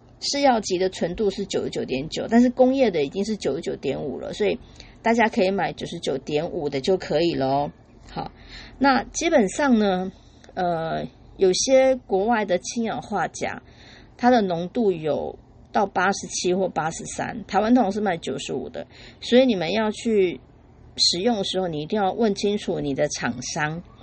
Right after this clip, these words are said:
你的钾是几趴，或者氢氧化钠浓度是多少，只要不够的话可以补减。好，然后还有另外一种是液碱吼，就是已经融化好的氢氧化钠的溶液，那它只适合用在水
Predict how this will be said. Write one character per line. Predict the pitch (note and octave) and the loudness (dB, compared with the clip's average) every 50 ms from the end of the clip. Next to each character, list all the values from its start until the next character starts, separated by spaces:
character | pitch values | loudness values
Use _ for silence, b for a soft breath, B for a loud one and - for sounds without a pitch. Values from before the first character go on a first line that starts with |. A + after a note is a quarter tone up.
| B B B B B B B B | B B B B B B B B
你 | - D3+ C#3+ | -6 -6 0
的 | - E3+ E3+ | 0 0 0
钾 | - - - D#3+ A#2+ A#2+ | 0 0 0 0 0 0
是 | B2+ - F#3 | -4 -10 -10
几 | - - - - | -10 -10 -12 -12
趴， | - - E3 C3+ D3 | -12 -8 -6 -6 -4
或 | F3 G3+ G3 | 0 0 0
者 | F3+ | 0
氢 | - - - A#3 F#3+ | 0 -2 -2 0 0
氧 | E3 E3+ | -2 -2
化 | F#3 F#3 | -2 -2
钠 | F#3+ F3+ E3 | -2 -2 -4
浓 | D#3+ D3 D3+ | -4 -6 -8
度 | F3 F3+ E3+ | -8 -8 -10
是 | E3 E3 D3 | -10 -10 -12
多 | - - D3+ C3+ D3 | -8 -4 -4 -4 -4
少， | - - B2 | -4 -4 -6
只 | B2+ - D#3+ | -4 -2 -4
要 | E3 | -4
不 | - - - | -4 -8 -10
够 | - - G3 | -2 -2 0
的 | - E3 | 0 0
话 | F3 F3 E3 D#3 | -2 -4 -4 -4
可 | - E3+ | -2 -4
以 | D3+ | -4
补 | - - C3+ C3 C#3 | -4 -4 -6 -6 -6
减。 | - - C#3 - - - - - - - - - B B B B B B B B B B B B B B | -4 -6 -6 -6 -6 -12 -16 -18 -20 -20 -20 -20 B B B B B B B B B B B B B B
好， | - - B2 F2+ D#2+ E2+ - - - - | -8 -4 -4 -4 -4 -6 -8 -14 -20 -6
然 | - G3 G#3 | -2 0 2
后 | A#3+ | 2
还 | C4+ C#4+ D4 A#3 | 2 4 4 2
有 | G#3+ G#3+ | 2 2
另 | C4+ D#4 C#4+ | -2 0 0
外 | D4 C4+ C#4 | 2 2 2
一 | C4+ | 2
种 | B3+ G#3+ E3+ | 2 2 0
是 | F3+ - - A#3+ | 0 -4 -6 -6
液 | - C4+ B3 G3+ - - - | 0 0 0 0 0 -2 -6
碱 | - - F3 E3+ | -4 -4 -6 -8
吼， | - | -8
就 | - - B3+ | 0 2 2
是 | B3+ C#4 | 4 4
已 | A3+ | 2
经 | F#3+ F#3 A3+ A#3+ | 0 2 2 2
融 | G#3 F#3 E3 F#3 | 4 2 2 0
化 | G3+ A#3+ B3+ A3+ | 0 0 -2 -2
好 | G3+ - - B2 - | -2 -2 -4 -6 -4
的 | - C#3 A#2 F#2+ - F3 - - - - | -4 -6 -6 -6 -8 -10 -14 -16 -20 -10
氢 | - - - A#3 A#3 B3 | -6 -4 0 4 4 4
氧 | A#3 F3+ C3+ D3+ | 4 4 0 -4
化 | - A3 F#3+ F3 | -4 -4 -4 -2
钠 | F3+ F3+ E3 D#3 | -2 -2 -2 -2
的 | D#3 D3+ | -4 -4
溶 | D3+ D3 C3 C3 - | -4 -4 -6 -6 -6
液， | F#3 E3+ - - B B B B - | -6 -8 -8 -10 B B B B -4
那 | - A3 | 0 4
它 | A#3+ A#3 A#3 | 4 4 4
只 | - - - D#3+ C#3 | 2 -2 -6 -6 -6
适 | - - - G3+ G3+ | -6 -4 -4 -2 -2
合 | E3+ E3 | -2 0
用 | F#3 F3 F3 F3 | 0 -2 -2 -2
在 | F#3+ E3 D3 | -2 -2 -2
水 | - - - D3+ - | -2 -4 -6 -6 -8